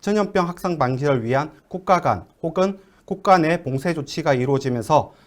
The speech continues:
수산물 무역이 위축되었습니다. 이번 발표에서는 이천이십 년 수산물 무역 동향 및 이천이십일 년 수산물 무역 전망과 함께 어떤 이슈들이 있는지 살펴보도록 하겠습니다. 서론입니다.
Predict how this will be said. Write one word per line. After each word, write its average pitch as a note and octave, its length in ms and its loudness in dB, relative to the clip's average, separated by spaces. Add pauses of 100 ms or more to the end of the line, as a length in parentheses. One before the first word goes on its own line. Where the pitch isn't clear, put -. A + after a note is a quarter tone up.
수산물 G3+ 460 0
무역이 D#3 600 -2
위축되었습니다. A2 1080 -4 (640)
이번 F3+ 260 2
발표에서는 F3 680 0 (200)
이천이십 D3+ 500 0
년 D#3+ 300 2 (340)
수산물 F#3+ 400 2
무역 D3+ 300 0
동향 C3+ 300 0
및 F3+ 320 -2
이천이십일 D3+ 680 -2
년 F#3 260 2
수산물 F#3 440 0
무역 C#3 320 2
전망과 C3+ 400 2
함께 C#3 480 0 (200)
어떤 F#3+ 380 0
이슈들이 G3 440 0
있는지 B2+ 540 0
살펴보도록 D#3 720 -2
하겠습니다. F#2 600 -8 (1500)
서론입니다. A#2 960 0